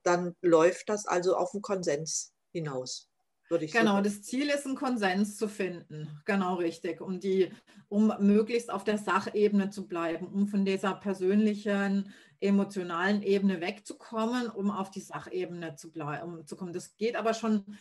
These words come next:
Speaker 2: sozusagen vom Anfang an, dass man sagt, äh, wir schauen uns die Sachebene an. Genau.
Speaker 1: Das finde ich ausgesprochen gut, weil wenn man auf der Sachebene bleibt,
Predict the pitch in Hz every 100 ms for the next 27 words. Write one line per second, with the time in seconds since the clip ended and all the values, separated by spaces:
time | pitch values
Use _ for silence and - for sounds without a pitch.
0 | _ - 208 214 202 196 214 214 190 196
1 | 226 247 226 - 196 220 208 151 190 190
2 | 196 190 185 - - 196 190 180 190 185
3 | 185 190 196 - 190 170 165 - 185 170
4 | 165 165 - 151 139 147 - 165 139 131
5 | 143 _ _ _ _ _ _ _ _ -
6 | - - - - 233 247 - 220 254 240
7 | - 220 220 190 170 190 240 311 - _
8 | _ _ _ _ - 170 185 190 196 190
9 | 190 _ _ _ _ _ _ _ 190 190
10 | 185 165 - 190 156 180 - 202 185 175
11 | 160 - 147 131 151 349 - -